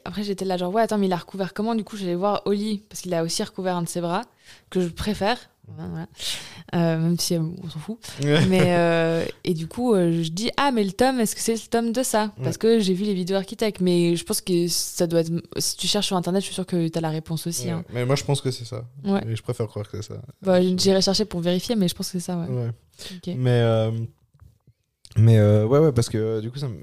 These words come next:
Speaker 2: j'ai, j'ai regardé, avant d'aller au concert, j'ai regardé le documentaire, euh, Holy Ghost de, d'Architect. C'est un truc que j'ai jamais vu, qui dure vingt minutes, genre vingt-deux minutes, je crois. Et il est dispo gratuitement sur YouTube, hein, c'est vraiment, ils l'ont mis à... gratuit. Et, euh, en fait, ils expliquent comment ils ont, euh,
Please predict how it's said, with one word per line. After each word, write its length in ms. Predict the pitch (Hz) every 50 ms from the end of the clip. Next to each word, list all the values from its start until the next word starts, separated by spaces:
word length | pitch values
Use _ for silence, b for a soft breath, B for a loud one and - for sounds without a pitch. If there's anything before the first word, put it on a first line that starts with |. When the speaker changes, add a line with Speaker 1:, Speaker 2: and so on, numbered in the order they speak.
| - - - _ _ _ _ _ -
Speaker 2:
j'ai, 240 | 98 101 110 107
j'ai 120 | 104 110 113
regardé, 260 | 104 117 123 135 135
avant 200 | 120 117 131 143
d'aller 180 | 139 131 127 123
au 80 | 120
concert, 260 | 113 123 123 - 143
j'ai 100 | 131 127 104
regardé 280 | 92 95 104 110 117
le 120 | 113 107 104
documentaire, 540 | 104 107 - - 107 104 104 - 113 107 101
euh, 180 | 98 98 95 104 - - B B B B B B B B -
Holy 240 | - 117 113 113 113
Ghost 500 | 113 117 117 117 - - - - - - - -
de, 260 | - 107 101 101 101 101
d'Architect. 380 | 98 98 - - 113 120 -
C'est 100 | - -
un 60 | 82
truc 140 | 85 - -
que 100 | - 107
j'ai 140 | 98 95 90
jamais 240 | 98 98 101 104 104
vu, 160 | 98 113 127 b b b b b b b _
qui 100 | - 110
dure 180 | 104 98 82 82
vingt 160 | 90 107 110
minutes, 360 | 117 123 127 131 139 - - -
genre 140 | - 98 92
vingt-deux 280 | 87 104 110 117 117 117
minutes, 260 | 117 113 113 123 -
je 40 | -
crois. 100 | - 120 - _ _ _ _ B B B B B B B _ -
Et 80 | 107
il 120 | 110 107 104
est 20 |
dispo 260 | 101 113 113 - - 120
gratuitement 380 | 113 110 - 113 104 110 104
sur 120 | - - 98
YouTube, 280 | 95 - - 104 107 95
hein, 60 | 90 87
c'est 140 | - -
vraiment, 180 | 82 82 95 - - - 95 -
ils 80 | - 90
l'ont 60 | 92
mis 160 | 92 90 90
à... 60 | 87 101 104 107 - _ _ _ _ _ _ _ _ _ _ -
gratuit. 340 | 98 101 104 - - 135 - b b b b b b b b b b _
Et, 160 | - 104 101 98
euh, 240 | 95 90 90 90 87 90 90 - -
en 80 | 107
fait, 180 | - 123 - -
ils 100 | 113 101 104
expliquent 240 | 104 - - 131 -
comment 180 | - 107 104
ils 160 | 107 101 101
ont, 180 | 101 95 92 90
euh, 100 | 90